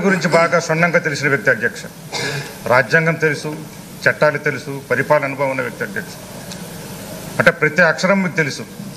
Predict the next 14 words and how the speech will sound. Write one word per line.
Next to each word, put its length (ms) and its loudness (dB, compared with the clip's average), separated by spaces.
సభను 240 6
ఎలా 140 6
నడపాలి, 420 4
హుందాతనం 480 6
ఎలా 200 4
ఉండాలి, 360 2
రాజ్యాంగ 400 6
రక్షణ 240 2
ఎలా 160 4
ఉండాలి, 300 4
సభలో 280 6
జరిగిన 280 6
పొరపాట్లను 640 4
కూడా 380 4